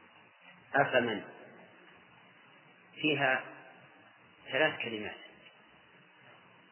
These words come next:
الهمزة والفاء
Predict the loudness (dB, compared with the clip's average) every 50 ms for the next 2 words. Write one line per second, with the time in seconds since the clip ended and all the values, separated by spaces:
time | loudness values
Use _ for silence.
0 | -20 -20 -20 -20 -20 -18 -10 -6 -4 -2 0 2 0 0 0 -4 -10 -14 -16 -20
1 | -20 -20 -20 -20 -20 -20 -20 -20 -20 -20 -20 -20 -20 -20 -16 -4 -2 -2 -2 -2
2 | 0 2 2 2 2 0 -6